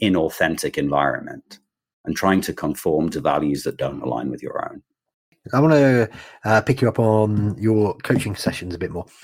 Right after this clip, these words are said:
Speaker 2: Um, I think that's a great thing to do, by the way, so kudos to you. Uh, why is, why is coaching, or why is mentoring so important? And what are some of those challenges, given that so many folks are working remotely now? So previously, a, a,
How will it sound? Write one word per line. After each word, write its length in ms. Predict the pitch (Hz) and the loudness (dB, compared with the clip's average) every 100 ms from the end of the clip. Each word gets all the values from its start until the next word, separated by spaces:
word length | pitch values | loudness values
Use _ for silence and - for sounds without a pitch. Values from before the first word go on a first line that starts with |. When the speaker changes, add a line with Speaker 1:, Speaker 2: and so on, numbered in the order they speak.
| - - _ | -14 -14 _
Speaker 2:
Um, 300 | 98 101 101 | 2 2 0
I 100 | - | 0
think 240 | 135 117 90 | 0 0 -2
that's 280 | 98 - | -6 -4
a 40 | - | -8
great 300 | - 110 - | 0 -2 0
thing 140 | 104 | -6
to 100 | 92 | -4
do, 180 | 98 92 | -2 0
by 140 | 90 | 0
the 80 | 87 | 0
way, 80 | 98 | 0
so 140 | 107 | -2
kudos 340 | 92 104 87 - | -2 -2 -2 -4
to 140 | - | -2
you. 180 | 95 92 - - - | 0 -2 -2 -4 -2
Uh, 80 | 143 | -2
why 500 | 131 123 123 147 180 | -2 -4 -2 2 4
is, 340 | 208 180 135 - | 4 4 0 -2
why 180 | 135 | 2
is 80 | 151 | 2
coaching, 460 | - 113 110 107 110 | 2 -2 0 -4 -2
or 160 | 110 | -2
why 160 | 110 127 | 2 2
is 100 | 110 | 2
mentoring 800 | 117 117 117 107 104 87 85 92 _ _ _ _ _ | 2 2 0 -2 -4 -4 -4 -10 _ _ _ _ _
so 180 | - 104 | -2 0
important? 640 | 98 - 104 95 - 151 | -2 -2 -2 -2 -6 -6
And 300 | 104 104 104 - - - - | -2 0 0 -4 -14 -16 -4
what 100 | 151 | 0
are 20 | 143 | 2
some 140 | 143 | 4
of 40 | |
those 140 | 131 117 | 4 2
challenges, 840 | - 123 107 95 98 87 - - _ - | 2 2 2 0 -2 -2 -6 -10 _ -10
given 220 | - 113 107 | 0 0 0
that 120 | 92 | -2
so 140 | 123 | 0
many 200 | 107 104 | 0 -2
folks 400 | - 107 92 - | 0 -2 -2 -4
are 400 | 101 98 98 95 98 | 0 2 2 -2 -4
working 420 | 101 98 - 101 | -4 -4 -4 -4
remotely 640 | 95 98 107 98 85 87 | -2 0 0 -2 -8 -12
now? 260 | 85 78 80 _ | -8 -10 -10 _
So 420 | - 110 101 95 _ _ - - - | -2 2 2 -2 _ _ -20 -20 -6
previously, 460 | - 123 117 117 110 | 0 2 2 2 2
a, 60 | 104 | 2
a, 200 | 107 | -2